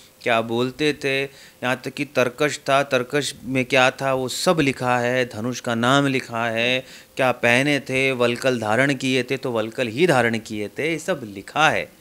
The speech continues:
तो इसमें क्रिएटिव लिबर्टी कहाँ से आ जाएगी? ये सब तो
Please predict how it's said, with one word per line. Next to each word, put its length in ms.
तो 200
इसमें 300
क्रिएटिव 340
लिबर्टी 420
कहाँ 280
से 120
आ 80
जाएगी? 400
ये 80
सब 220
तो 240